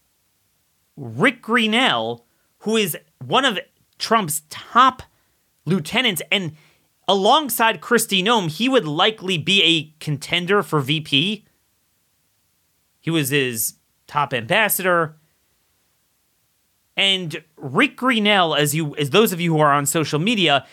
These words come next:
his shtick is he goes around calling every one of us homophobic. So Rick Greenell was on Megyn Kelly's show calling Ron DeSantis homophobic.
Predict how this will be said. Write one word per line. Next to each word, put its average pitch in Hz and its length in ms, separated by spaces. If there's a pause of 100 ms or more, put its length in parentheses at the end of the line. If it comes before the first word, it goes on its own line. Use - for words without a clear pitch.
(120)
his 247 280
shtick - 420
is 147 280
he 170 140
goes 185 340
around 160 360
calling 156 440
every 147 240
one 139 180
of 120 100
us 127 200
homophobic. 131 760 (1600)
So 180 680 (1400)
Rick 170 300
Greenell 180 800 (1900)
was 156 180
on 156 180
Megyn 170 300
Kelly's 170 320
show 117 300
calling 151 640
Ron 151 260
DeSantis 143 600 (120)
homophobic. 123 720